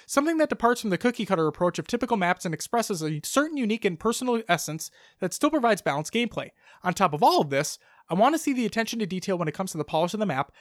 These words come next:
how well contained and accessible it is in particular." So what's in it for me? Here's the prizing. First place takes home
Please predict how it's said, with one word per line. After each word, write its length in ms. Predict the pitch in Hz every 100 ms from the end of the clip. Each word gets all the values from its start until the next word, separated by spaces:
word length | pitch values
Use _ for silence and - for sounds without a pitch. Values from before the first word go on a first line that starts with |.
| _
how 200 | - 208
well 200 | 226 226
contained 380 | 233 220 214 220
and 100 | 196
accessible 480 | 160 - 233 151 139
it 60 | 139
is 120 | 147
in 60 |
particular." 480 | 170 175 247 139 120 - _ _ _ _ _ _ _
So 140 | - 330
what's 160 | 403
in 80 | 427
it 80 | 392
for 100 | 302
me? 300 | 330 247 - _ _ _ _ _ _ _ _ _ _
Here's 160 | 294
the 80 | -
prizing. 440 | - 240 233 - - _ _
First 300 | - 311 302
place 200 | 311 294
takes 200 | - 262
home 180 | 233 170